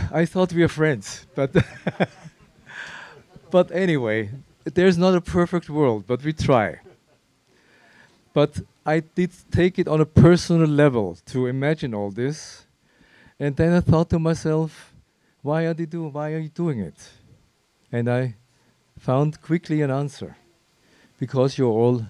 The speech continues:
lovers. You love photography. And photography is maybe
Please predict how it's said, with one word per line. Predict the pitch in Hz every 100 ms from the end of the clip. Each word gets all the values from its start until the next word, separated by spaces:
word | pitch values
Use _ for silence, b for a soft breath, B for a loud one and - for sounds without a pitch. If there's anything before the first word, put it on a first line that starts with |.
| -
lovers. | 110 104 85 67 - - - _ _ _ _ _ _ _ _ _
You | 139 127
love | 127 131
photography. | - - 123 117 107 98 - - - _ _ _ _ _ _ _ _
And | - 117
photography | 127 - 131 156 170 - 147
is | 147
maybe | 135 135 131 131 127